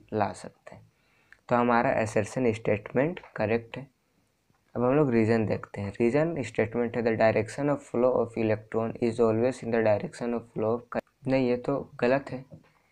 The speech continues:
क्यों? क्योंकि हम लोग को पता है, सपोज करिए ये कंडक्टर है, जब इसको हम लोग सर्किट से कनेक्ट करते हैं,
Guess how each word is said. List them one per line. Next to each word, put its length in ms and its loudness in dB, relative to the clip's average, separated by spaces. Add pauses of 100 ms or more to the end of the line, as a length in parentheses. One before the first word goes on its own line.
(280)
क्यों? 160 2
क्योंकि 240 0
हम 120 2
लोग 100 2
को 60 2
पता 300 -2
है, 80 4
सपोज 360 0
करिए 320 2
ये 80 4
कंडक्टर 800 -2
है, 120 -18 (1900)
जब 180 4
इसको 220 -2
हम 60 2
लोग 120 -2
सर्किट 460 0
से 140 -4
कनेक्ट 440 -2
करते 400 -4
हैं, 260 -8